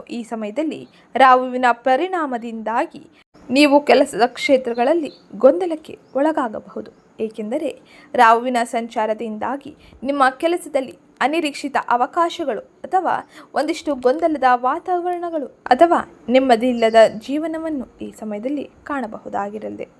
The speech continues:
ಹಾಗಾಗಿ ಈ ಸಮಯದಲ್ಲಿ ಯಾವುದೇ ರೀತಿಯ ನಿರ್ಧಾರಗಳನ್ನು ತೆಗೆದುಕೊಳ್ಳುವುದಕ್ಕಿಂತ ಮುಂಚೆ ಬಹಳ ಎಚ್ಚರಿಕೆಯಿಂದ ಜಾಗರೂಕರಾಗಿ ಮುಂದುವರಿಯಿರಿ.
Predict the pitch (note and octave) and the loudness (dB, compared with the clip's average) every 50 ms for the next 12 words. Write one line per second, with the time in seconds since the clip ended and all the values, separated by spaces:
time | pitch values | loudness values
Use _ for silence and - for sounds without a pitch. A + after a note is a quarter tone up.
0 | _ _ _ _ - - G#3 G#3 G3+ G3+ - - A3 G#3+ G3+ - _ _ - - | _ _ _ _ -6 -4 -4 -4 -2 -4 -6 -6 -6 -8 -10 -16 _ _ -20 -20
1 | _ _ _ - A3 A3 B3 - A3 G3+ G#3 G#3 G#3+ C#4 D#4+ E4 C#4+ A#3 - _ | _ _ _ -8 -8 -8 -4 -4 -4 -4 -4 -8 -8 -10 -10 -10 -10 -10 -12 _
2 | _ _ _ _ - B3+ B3 B3+ C4 B3+ C4 B3+ B3 B3 B3 B3+ A#3+ B3+ C4 B3+ | _ _ _ _ 4 6 6 6 6 4 0 -2 -2 -2 0 0 0 2 0 -2
3 | A3 B3 A#3+ A#3+ A#3+ A3+ A#3+ A#3 A#3+ A#3+ A#3+ A#3 A#3 - C4 B3+ C4 A#3 A#3 - | 2 2 2 2 2 2 0 -2 -2 -2 -6 -8 -6 -6 -4 -4 -4 -6 -4 -4
4 | B3+ A#3+ A#3 A#3 A3+ A3+ A#3+ A#3 - - B3 A#3+ A3 A#3 A#3 A#3 A3+ A3 A#3 C#4+ | -4 -4 -4 -8 -8 -10 -12 -12 -10 -12 -10 -10 -6 -4 -4 -4 -4 -6 -10 -12
5 | E4 - - - - _ _ _ - - - - - A#3+ A#3 - - - C#4+ C4+ | -12 -12 -14 -16 -16 _ _ _ -10 -10 -8 -2 0 0 0 0 -2 -6 -8 -8
6 | - - D#4+ D#4 D#4 D#4 - E4 E4 E4 D#4+ C4+ - - _ _ _ _ _ - | -6 -10 -8 -8 -8 -8 -8 -8 -8 -4 -4 -4 -4 -4 _ _ _ _ _ -16
7 | A3 A3 B3+ B3+ C4 D#4 E4 F4 D#4+ D#4 - B3 A3+ G#3+ G#3 G#3 G3+ G3 F3+ _ | -10 -2 -2 -2 -2 0 -2 -2 -4 -4 -4 -4 -4 -4 -4 -6 -8 -14 -20 _
8 | - C4 D#4 D#4 C4+ A3 G#3 G3+ G3 G3 G3+ F3+ | -12 -10 -6 -4 -4 -4 -4 -6 -8 -10 -14 -14